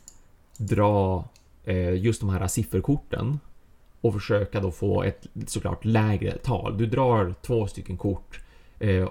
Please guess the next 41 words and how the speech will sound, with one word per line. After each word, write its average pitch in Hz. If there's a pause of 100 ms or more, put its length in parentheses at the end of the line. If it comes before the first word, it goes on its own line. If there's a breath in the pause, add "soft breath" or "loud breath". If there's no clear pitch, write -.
och 113
så 120
väljer 98
du 95
ett 98
av 92
dem 90 (160)
och 104
så -
kastar 95
du 98
det 90
andra 90
och, -
och 92
liksom 95
ett -
av, 95 (1120)
ett 113
av 101
dina 92
egna 101
kort -
som 101
du 90
redan 92
har 98
på -
handen. 95 (600 loud breath)
Eller 113
det 120
som 131
också 170
finns, 95
det 117
sista 143 (260)
som 92
verkligen 120
kan 95
påverka 95
spelet 95